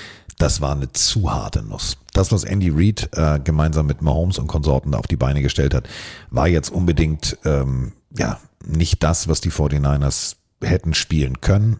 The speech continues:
So ging dieses Ding relativ, relativ klar aus. Ähm, da hat Patrick Mahomes einfach gezeigt, was er kann.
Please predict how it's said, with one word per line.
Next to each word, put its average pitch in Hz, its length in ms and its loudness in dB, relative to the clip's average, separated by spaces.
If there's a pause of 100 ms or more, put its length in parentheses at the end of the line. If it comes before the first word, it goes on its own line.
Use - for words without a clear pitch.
So 82 180 0
ging 73 280 0
dieses 73 300 -2
Ding 73 200 0
relativ, 73 840 0 (140)
relativ 73 500 2
klar 67 300 0
aus. 85 260 0 (580)
Ähm, 67 400 0 (360)
da - 100 -2
hat - 100 -4
Patrick 85 260 0
Mahomes 73 280 0
einfach 65 180 0
gezeigt, - 440 -2
was 65 200 -2
er 69 100 0
kann. 87 280 0